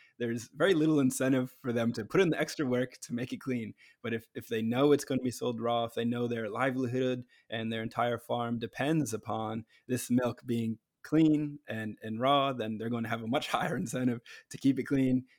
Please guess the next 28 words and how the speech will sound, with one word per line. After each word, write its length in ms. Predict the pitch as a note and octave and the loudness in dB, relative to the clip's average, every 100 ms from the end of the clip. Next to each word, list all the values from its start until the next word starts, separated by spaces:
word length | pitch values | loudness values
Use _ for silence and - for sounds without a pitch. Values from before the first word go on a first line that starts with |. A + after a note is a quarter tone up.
| - | -10
And, 200 | A#2 A2 A#2+ | -6 -6 -4
and 280 | A#2 A2+ - - | -2 -2 -4 -8
that, 300 | A#2+ B2 - | -2 -2 0
this 200 | C#3 - | 0 0
incentive 400 | F3+ - D#3 E3 | -2 0 2 2
misalignment 640 | B2+ A#2 A2 A2+ A#2 G2+ | 2 0 -2 -2 -2 -2
seems 260 | - C#3 B2+ | -2 -2 -2
to 100 | B2 | -2
be 300 | A#2+ A#2+ A2+ | 0 0 0
maybe 320 | A2 C3 B2 | -2 0 0
one 160 | A#2 A#2 | 0 -4
of 100 | A2+ | -4
the, 320 | A2 A2 G#2+ _ _ - | -4 -4 -8 _ _ -10
you 80 | A2 | -8
know, 100 | G#2+ | -6
the 120 | G2+ | 2
root 260 | B2+ B2+ | 4 4
causes 600 | - F#2 C#3+ A#2 G#2 - - | 2 0 2 2 -2 -8 -8
of, 280 | A2+ A2+ G#2+ _ _ - - - | -6 -6 -8 _ _ -20 -20 -10
of 100 | A2 | -8
a 40 | A2 | -4
lot 200 | A2+ A2+ | -2 0
of 140 | G#2+ | -2
the, 360 | A2 G#2+ G#2+ G2+ - | -6 -6 -8 -10 -12
the 80 | A2 | -8
dairy 580 | A2+ A2+ A2 G#2+ G#2+ - | -4 -2 -2 -4 -10 -12
sort 280 | - A2+ A2+ | -10 -4 -4
of, 200 | A2 | -6